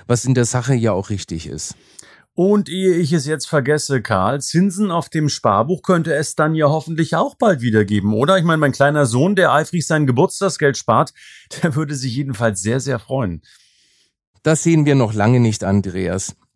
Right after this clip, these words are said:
Speaker 1: Wenn es wirklich positive Zinsen auf den Sparbuch geben sollte, dann eher im marginalen Bereich.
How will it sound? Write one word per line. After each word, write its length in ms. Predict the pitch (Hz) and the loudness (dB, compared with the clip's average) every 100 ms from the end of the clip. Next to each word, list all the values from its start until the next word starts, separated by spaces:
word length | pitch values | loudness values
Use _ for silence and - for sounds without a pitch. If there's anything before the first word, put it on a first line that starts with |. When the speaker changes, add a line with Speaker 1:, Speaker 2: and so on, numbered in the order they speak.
| _ | _
Speaker 1:
Wenn 200 | 120 131 | -2 0
es 280 | 127 - 113 | 0 0 2
wirklich 500 | 170 - 156 139 - | 2 2 -2 -2 -4
positive 760 | - 196 180 147 - 139 123 | 0 2 2 0 0 0 0
Zinsen 440 | - 165 180 151 98 | 0 2 2 2 0
auf 160 | 110 | -2
den 200 | - 113 | 0 0
Sparbuch 580 | 107 - 101 139 127 104 | 0 -2 -2 -2 -2 -4
geben 260 | 139 151 120 | -2 0 0
sollte, 420 | 107 107 110 117 | 2 0 0 -2
dann 240 | 113 113 | 2 0
eher 320 | 85 123 127 | 2 0 2
im 120 | 95 110 | 2 2
marginalen 640 | 98 143 131 107 87 95 | 2 2 2 2 2 0
Bereich. 480 | 90 85 80 80 - | -2 -6 -6 -6 -10